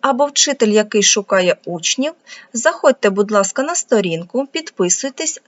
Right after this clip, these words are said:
та залишайте оголошення про ваші послуги. Активне посилання залишу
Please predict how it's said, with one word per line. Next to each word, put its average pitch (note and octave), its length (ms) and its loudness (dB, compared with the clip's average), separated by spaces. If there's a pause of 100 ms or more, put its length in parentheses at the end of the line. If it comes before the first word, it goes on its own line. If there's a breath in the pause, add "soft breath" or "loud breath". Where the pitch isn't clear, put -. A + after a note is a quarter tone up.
та C#4+ 140 2
залишайте C#4 880 2
оголошення G3 840 0
про F#3+ 220 0
ваші F3 320 0
послуги. F3+ 680 -4 (760 loud breath)
Активне B3 640 2
посилання G#3+ 880 0
залишу F#3+ 680 -2